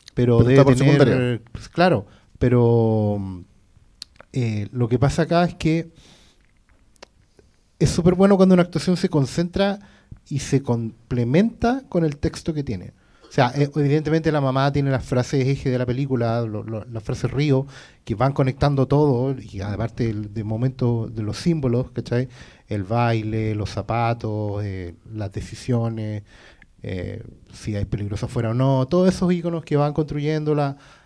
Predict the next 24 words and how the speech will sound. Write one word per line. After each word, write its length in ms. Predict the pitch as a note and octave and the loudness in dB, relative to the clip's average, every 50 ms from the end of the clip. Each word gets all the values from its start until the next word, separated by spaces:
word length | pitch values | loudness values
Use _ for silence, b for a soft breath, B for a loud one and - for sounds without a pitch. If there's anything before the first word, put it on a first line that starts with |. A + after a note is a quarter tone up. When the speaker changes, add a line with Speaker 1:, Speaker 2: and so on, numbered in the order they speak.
| b b _ _ _ - - | b b _ _ _ -12 -8
Speaker 1:
las 220 | C#3+ B2+ B2+ - | -6 -4 -4 2
personitas 600 | - - C#3+ - - - C#3 C#3+ D3 C#3+ C#3+ A#2+ | 4 4 4 4 0 0 0 0 0 -2 -4 -6
que 120 | - - C#3+ | -4 -4 -2
van 200 | C3 C#3+ C#3+ C3+ | 0 0 -2 -2
saliendo 880 | - - C#3 B2+ C#3 D3+ D#3 D#3 D3+ D3 D3 C#3+ C#3+ C#3+ C#3+ C3+ C3+ | -2 -4 -2 0 0 0 -2 0 0 0 0 0 0 0 -2 -4 -6
a 100 | B2 A#2+ | -6 -4
libertad, 720 | A#2+ B2 A#2+ A#2 A#2+ A#2 G#2+ A2 - E3 D3+ C3+ C#3 D#3 D#3 b b b b b b b b _ | -4 -2 0 0 0 0 -2 0 0 0 0 2 -2 -4 -10 b b b b b b b b _
¿cachai? 320 | - - - C3 B2+ C3 | -18 -10 -6 -6 -6 -4
Eh, 520 | C3+ A#2 A2+ A2+ A2 G#2 G2+ G2 F#2+ G#2 A#2+ A#2+ | -6 -6 -6 -6 -6 -6 -6 -8 -10 -10 -10 -10
ese 200 | A#2+ A2+ - C3 | -10 -8 -8 -6
traspaso 480 | A2+ A#2+ A#2+ - - C#3+ C3 - D#3 C#3 | -6 -6 -6 -2 -2 -2 0 0 0 0
de, 420 | B2+ B2+ A#2+ A#2+ A#2 A2+ G#2 G#2 A2 - - | 2 2 2 2 0 -2 -4 -6 -12 -14 -16
de, 440 | B2+ A#2 A2+ A2 G#2+ G2+ F#2+ F#2+ G2 - - _ _ _ _ _ _ _ _ _ _ - - _ _ _ _ _ _ _ _ _ _ _ _ _ - - - | -10 -8 -6 -6 -4 -6 -6 -8 -10 -14 -20 _ _ _ _ _ _ _ _ _ _ -20 -20 _ _ _ _ _ _ _ _ _ _ _ _ _ -20 -16 -14
es 120 | - - | -12 -8
que 200 | - - D#3 - - - C#3+ C#3 - - | -4 -4 -4 -4 -6 -8 -8 -8 -4 0
lo 120 | C#3 C#3 | 2 4
bueno 200 | C#3 D#3+ E3+ F#3 | 6 6 6 4
es 60 | F#3 | 4
que 220 | F#3 F#3 F3+ D#3+ C#3+ | 4 0 -2 -2 0
la, 260 | C#3+ C#3 C#3 C3+ - - | 0 0 0 -2 -2 -4
la 160 | C3 B2 B2+ | -2 0 0
actuación 680 | A#2+ A#2+ - - - B2 - - - - F3 G3 A3 A3 | 0 -2 -2 0 0 0 0 -2 0 2 2 2 2 4
de 160 | G#3 G3 G3 | 4 4 4
ella 360 | G3 F3 B2+ B2 B2 D3 - | 4 4 2 0 -2 -4 -8